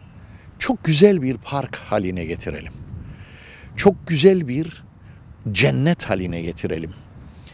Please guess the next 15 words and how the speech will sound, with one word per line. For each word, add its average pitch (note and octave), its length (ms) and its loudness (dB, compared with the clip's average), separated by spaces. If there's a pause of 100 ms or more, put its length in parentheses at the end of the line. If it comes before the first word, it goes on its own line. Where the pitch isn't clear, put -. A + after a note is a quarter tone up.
(540)
Bir E3 280 6
diyeceğim D3 560 4
yok - 420 -2 (220)
buradaki A2+ 500 2
köpeklerin, G2+ 600 -2
sokak G2 360 -8
köpeklerinin G2 720 -4
varlığına. F#2 540 0 (580)
Çünkü B2 460 0 (1080)
Sayın A#2 500 2 (280)
Rauf G#2+ 280 2
Raif G#2 280 -2
Denktaş D#3 600 -2 (1700)
her G3+ 240 4
zaman G2+ 420 2